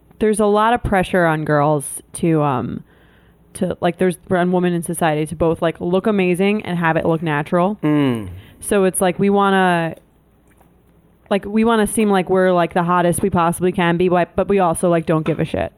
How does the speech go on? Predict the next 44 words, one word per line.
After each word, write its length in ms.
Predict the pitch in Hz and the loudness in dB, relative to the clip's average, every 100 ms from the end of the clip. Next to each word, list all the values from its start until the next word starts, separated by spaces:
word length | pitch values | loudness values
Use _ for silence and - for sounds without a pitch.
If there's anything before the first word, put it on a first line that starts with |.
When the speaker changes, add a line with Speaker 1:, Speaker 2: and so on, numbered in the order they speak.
| _ - | _ -8
Speaker 2:
Yeah. 360 | 151 147 135 101 | 0 2 2 0
Speaker 1:
Um, 400 | - 190 170 165 - | 0 2 2 0 -2
and 160 | 208 | 0
that's, 200 | 208 202 | 2 2
like, 120 | 208 | -2
it's 220 | 202 214 - | -2 -4 0
very 200 | 208 196 | 0 2
unrealistic, 760 | 190 180 170 170 170 175 165 | 2 2 2 2 0 -2 -4
obviously, 560 | - 165 160 156 - 160 | -2 -2 -2 -6 -4 -4
like, 160 | 151 | -4
as 180 | 156 160 | -4 -6
a 80 | 165 | -6
societal 480 | 160 156 151 151 151 | -6 -2 0 2 0
thing. 220 | - 156 | -2 -2
Like, 160 | 156 165 | -2 -2
the 100 | 160 | -2
gir-, 180 | 160 - | -2 -2
girls 260 | 190 180 175 | 0 2 2
are 40 | |
always 140 | 175 | 2
like, 100 | 180 - | 0 0
"Oh, 100 | 208 | 0
yeah," 240 | 202 196 | 0 -2
like, 220 | 202 180 - | -2 -2 -2
you 60 | 175 | -2
know 60 | |
what 40 | 170 | 0
I 20 | |
mean? 140 | 165 165 | 0 0
Guys 260 | 160 156 | 0 2
are 20 | |
like, 140 | 160 165 | 0 -2
"Oh, 60 | |
yeah, 160 | 202 190 | 0 0
we 100 | 170 | 0
like 180 | 175 170 | -2 -2
you 80 | 180 | -2
better 300 | 160 156 151 | -2 0 -2
with, 160 | 151 | -2
like, 140 | 151 147 | -6 -6
less 300 | 139 151 - | -6 -8 -8
makeup," 440 | 139 - 135 - | -8 -8 -8 -6
or 80 | - | -2
something 160 | 160 | 0